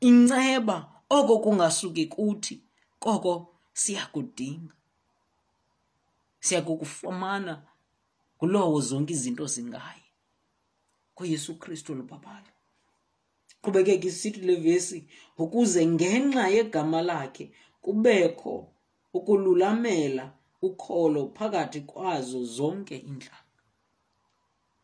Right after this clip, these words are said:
Ngoba ihlabathi lonke, ngoba abantu balapha e-, e-, e-, ekuhlaleni,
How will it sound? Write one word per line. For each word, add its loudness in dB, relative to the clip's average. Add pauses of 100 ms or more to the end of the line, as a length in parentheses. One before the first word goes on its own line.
(260)
Ngoba 0
ihlabathi 0
lonke, 2 (480)
ngoba 2
abantu 4
balapha 0 (520)
e-, -12
e-, -8
e-, -4
ekuhlaleni, 0